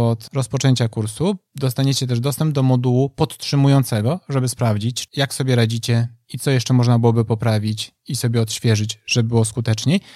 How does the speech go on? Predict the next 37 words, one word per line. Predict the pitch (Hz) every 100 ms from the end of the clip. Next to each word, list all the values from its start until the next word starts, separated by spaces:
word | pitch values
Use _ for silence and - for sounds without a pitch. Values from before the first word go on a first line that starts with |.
| - _ _ -
I | 175
co | 170
również | 156 151 143 - - -
myślę, | 151 135 139
że | 131
bardzo, | 143 131 127
bardzo | 127 123
cenne, | 120 139 160 156
to | 135 120
to, | 131 139
że, | 127 123 127 -
że | 143
specjalnie | - 120 156 143
dla | 131
uczestników | 131 143 131 117
kursu | - 180 - 156
dwudziestego | 135 135 127 139 120
stycznia | - 151 - 135
zrobię | 127 123 120 120 120 - _
webinar, | 127 123 208 190 165
podczas | - 208 - 156
którego | - 147 143 131
odpowiem | 123 - 127 123
na | 120
wszystkie | - - 117
wasze | 113 120
pytania | 131 139 143 139 135 147
dotyczące | 135 127 139 131 - 127 127 123
kursu. | 147 143 127 131 123 120 _
Porozmawiamy | 170 151 147 139 139
o | 131
tym, | 127
jakie | 139 131
pojawiają | 131 120 123 117
się | -
trudności, | 147 147 151 131 - 135 127
wyzwania, | 131 120 139 135 123